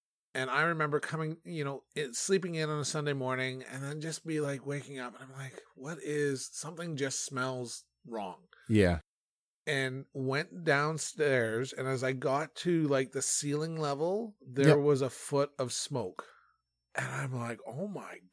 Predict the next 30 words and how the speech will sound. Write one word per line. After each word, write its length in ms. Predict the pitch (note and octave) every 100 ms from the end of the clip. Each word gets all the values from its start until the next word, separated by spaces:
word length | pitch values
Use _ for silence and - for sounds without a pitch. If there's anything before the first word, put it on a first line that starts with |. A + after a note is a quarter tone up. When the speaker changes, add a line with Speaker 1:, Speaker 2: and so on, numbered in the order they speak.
| -
Speaker 1:
gosh." 680 | C3 E3 A#3+ A3 - - -
Speaker 2:
What's 180 | E2 -
going 320 | F#2+ F2 F#2+
on? 440 | B2 C#3+ A#2 C3 - _ _
Speaker 1:
And 240 | A3+ A3
the 60 | A#3
kids 260 | - F#3 F3+
are 60 |
watching 360 | G3 E3+ E3+ F#3+
T 240 | D#3 E3+
V, 240 | D#3 C3+ C3+
and 100 | D3+
I'm 60 |
like, 160 | C#3+ B2
"Do 80 | C3+
you 80 | D3+
not 200 | G#3 G#3
see 140 | - D3
the 100 | C3
smoke?" 440 | - D3+ E3 F#3+
And 120 | - C#3
I 80 |
go 200 | C#3 D3
out, 200 | D#3 F#3 G3
and 240 | C3 C3 B2+
the 140 | A#2+ _
toaster 580 | - D#3 G#3 - C#3 G#2+
is, 420 | G2+ A#2+ A#2 A2 - _
is 220 | - B2+
billowing 880 | A#2+ A2+ C#3+ F#3 F#3+ C3 G#2 F#2+ F#2